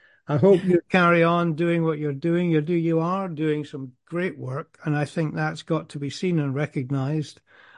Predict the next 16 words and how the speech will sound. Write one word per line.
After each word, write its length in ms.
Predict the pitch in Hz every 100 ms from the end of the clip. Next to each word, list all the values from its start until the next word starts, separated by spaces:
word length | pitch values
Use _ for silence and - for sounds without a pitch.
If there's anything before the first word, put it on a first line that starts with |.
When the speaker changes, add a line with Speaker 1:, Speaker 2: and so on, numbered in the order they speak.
| -
Speaker 1:
I 80 |
know 120 | 180 214
you 160 | 208
were 120 | 175
down 260 | 156 165 160
at 80 | 151
Number 260 | 156 151 139
Ten 420 | - 160 156 151
recently 520 | 151 - 127 139 151
getting 360 | 143 156 143 143
a, 220 | 139 135 _ _ _ _ _
a, 60 | 135
a, 580 | 143 147 143 139 143 -
a 40 | 131
thank 400 | - 165 160 -
you. 240 | 170 202